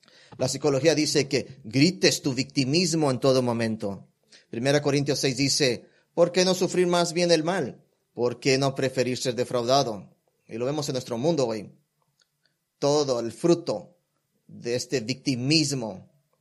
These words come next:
todo el mundo es una víctima hoy. Todo el mundo tiene que ser parte de un grupo de víctimas.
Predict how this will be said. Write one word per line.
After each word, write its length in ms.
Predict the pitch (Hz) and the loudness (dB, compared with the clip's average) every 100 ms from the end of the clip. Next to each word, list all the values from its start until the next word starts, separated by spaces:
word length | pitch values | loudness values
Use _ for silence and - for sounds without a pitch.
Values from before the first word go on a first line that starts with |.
| _ _ | _ _
todo 360 | - 208 196 135 | 0 4 4 2
el 80 | 117 | -2
mundo 320 | 127 139 123 | 0 0 0
es 100 | 120 | -2
una 180 | 131 110 | -4 -6
víctima 460 | 98 - 120 107 | -8 -10 -10 -8
hoy. 220 | 101 98 95 _ _ _ _ _ _ _ - | -10 -12 -14 _ _ _ _ _ _ _ 0
Todo 300 | 160 165 151 | 4 4 2
el 40 | |
mundo 220 | 143 139 | -2 -4
tiene 240 | 135 135 131 | -4 -6 -4
que 100 | 131 | -4
ser 300 | 135 - - | -4 -4 0
parte 380 | 127 123 135 | 2 2 0
de 200 | 123 120 | 0 -2
un 140 | 117 123 | -2 -2
grupo 260 | 131 127 | -4 -4
de 80 | 113 | -4
víctimas. 800 | 95 123 - 110 95 95 - - | -4 -6 -6 -8 -8 -12 -14 -16